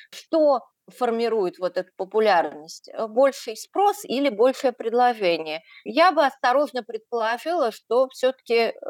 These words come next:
предложение тоже очень сильно влияет. Всё-таки, э, журналисты, люди, которые сейчас, э, работают с контентом, у них тоже есть большая власть, э, подбросить дровишек в эту топку.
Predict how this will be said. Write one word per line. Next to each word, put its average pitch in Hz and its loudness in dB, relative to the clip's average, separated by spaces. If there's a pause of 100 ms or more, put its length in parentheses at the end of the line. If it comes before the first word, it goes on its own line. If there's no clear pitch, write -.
(300)
предложение 233 2
тоже 240 -2
очень 240 -4 (340)
сильно 247 2
влияет. 220 2 (100)
Всё-таки, 233 0
э, 185 2
журналисты, 233 2
люди, 262 0
которые 240 0
сейчас, - -4
э, - 0
работают 233 -4
с - -16
контентом, 196 -4
у - 0
них 320 0
тоже 339 2
есть 247 2
большая 226 2
власть, 226 0
э, 202 0
подбросить 220 -2
дровишек 208 2
в 202 -4
эту 226 0
топку. - 0